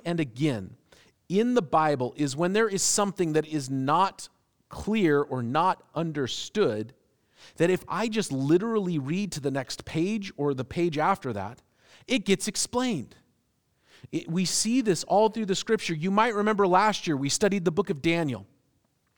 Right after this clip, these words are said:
And Daniel would see a vision and not understand it. And then God would give an explanation. An angel appears and says, "Daniel, this is what that vision means."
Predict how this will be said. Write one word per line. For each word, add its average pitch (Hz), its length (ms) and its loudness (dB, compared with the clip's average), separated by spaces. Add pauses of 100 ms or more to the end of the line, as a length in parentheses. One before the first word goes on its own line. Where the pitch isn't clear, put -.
(220)
And 147 80 -4
Daniel 202 300 4
would 196 120 4
see 196 220 0
a 175 60 4
vision 151 580 0 (240)
and 160 100 0
not 202 220 6
understand 190 720 2
it. 113 180 -6 (380)
And 185 180 2
then 202 200 2
God 170 520 4
would 165 400 4
give 170 360 2
an 165 60 0
explanation. 160 640 0
An 131 120 2
angel 185 340 2
appears 151 460 0
and 131 100 -4
says, 135 160 -4
"Daniel, 190 360 2
this 185 180 -2
is 185 120 -4
what 180 140 0
that 160 180 2
vision 151 320 0
means." 131 520 -4